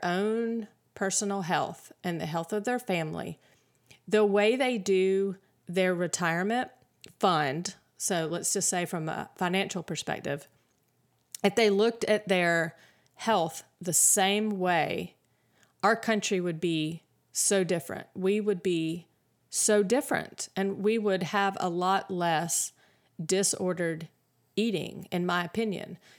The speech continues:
So think about that. If you want to live a productive life into your senior years, and I, I know you might be listening to this and you're twenty-two and you think,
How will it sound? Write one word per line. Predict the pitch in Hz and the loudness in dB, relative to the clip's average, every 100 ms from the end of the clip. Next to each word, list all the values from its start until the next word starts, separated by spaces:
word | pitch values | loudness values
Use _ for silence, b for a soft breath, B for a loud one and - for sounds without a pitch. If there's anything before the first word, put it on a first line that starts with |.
| b | b
So | - 247 240 220 226 - _ - | 2 4 4 4 2 -4 _ -6
think | - 339 330 | 0 0 0
about | 202 156 - | 0 0 -2
that. | - - - | -2 -2 -2
If | 190 208 | -4 -2
you | 214 269 320 | -2 0 0
want | 277 202 202 247 214 180 - - - b b b - | -2 0 2 2 0 -2 -2 -4 -4 b b b -2
to | 208 | 0
live | 185 170 196 233 165 160 - | 0 0 2 2 0 -2 -4
a | 175 | -4
productive | - 175 180 202 214 - 185 175 175 - | -4 -2 2 0 0 -2 -2 -2 -8 -10
life | 185 180 156 135 - - - b b - | -2 2 2 0 -6 -14 -20 b b -2
into | 202 208 233 | 0 2 2
your | 214 196 | 2 2
senior | - - 190 190 190 | 2 2 2 0 0
years, | 170 - 170 | -2 -2 0
and | 220 | 2
I, | 240 - | 2 2
I | 262 | 0
know | 233 175 | 2 0
you | 180 240 | 0 -2
might | 262 202 | -2 0
be | 190 | 0
listening | 180 185 190 185 | 0 0 0 -2
to | 190 | -2
this | 185 190 | -2 -2
and | 196 196 | -2 -2
you're | 190 | -4
twenty-two | - 226 240 - 277 262 | -4 -4 -2 -2 -2 -2
and | 180 170 | -2 -2
you | 190 | -2
think, | 208 196 185 - | -2 -2 -4 -10